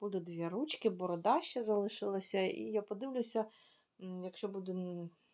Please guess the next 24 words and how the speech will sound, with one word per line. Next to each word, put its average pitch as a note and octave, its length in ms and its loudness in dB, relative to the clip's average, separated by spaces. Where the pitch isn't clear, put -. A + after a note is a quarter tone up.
необхідно, F#3 560 0
я F#3+ 220 4
йому F3+ 220 0
зв'яжу F3+ 340 -2
такі - 300 -12
боти-, - 360 -12
ботиночки. - 720 -20
Такі - 320 -20
дві F3+ 240 -12
будуть - 460 -20
ніжки - 440 -14
в F3 40 -18
нього. E3+ 300 -18
Це G3+ 280 -6
перший A#3 400 0
гном, E3 320 -10
але F3+ 240 0
в F3 40 -4
мене F#3+ 260 -2
ж - 180 -8
є G3 80 -4
ще G#3 240 -2
один E3 280 -6
гном. E3 240 -12